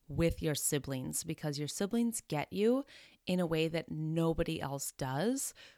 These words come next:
but you also, like, don't get them at all because it's like you're so close, but you're so different. You know what I mean? So thank you so much for writing that review,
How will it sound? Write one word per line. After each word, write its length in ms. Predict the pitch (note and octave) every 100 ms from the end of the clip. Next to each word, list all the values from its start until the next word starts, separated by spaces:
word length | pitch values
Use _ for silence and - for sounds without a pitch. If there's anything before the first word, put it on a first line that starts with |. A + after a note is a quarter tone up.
| _
but 140 | G3+ G3
you 160 | F#3+
also, 480 | F#3 E3+ F3 G#3 C#4
like, 380 | C#4+ C#4+ A3+ F#3+ _ _
don't 400 | - D3+ D#3 - - _ _ -
get 260 | D3 D3 - -
them 380 | C#3+ C#3 F3+ G#3+
at 180 | D3+ C#3
all 360 | C#3+ C3+ C#3 F#3+
because 580 | F#3 E3 E3 D3+ C#3+ -
it's 240 | E3 -
like 240 | E3 D3 -
you're 80 | D3
so 240 | - C#3
close, 560 | - - C#3+ E3 B3 -
but 220 | - D#3+ -
you're 140 | E3
so 240 | - C#3
different. 680 | C3+ B2 F#2+ - - - - -
You 120 | A#3
know 100 | C4+
what 80 | C4
I 80 | C4
mean? 320 | B3+ B3+ B3+ - - - -
So 360 | - G#3 G3+ -
thank 300 | - C4+ C#4
you 80 | C4
so 200 | - G3
much 200 | F#3 -
for 120 | F3+
writing 300 | E3 D#3+ D#3+
that 160 | D#3 D3+
review, 460 | D3+ F3+ G3+ G3+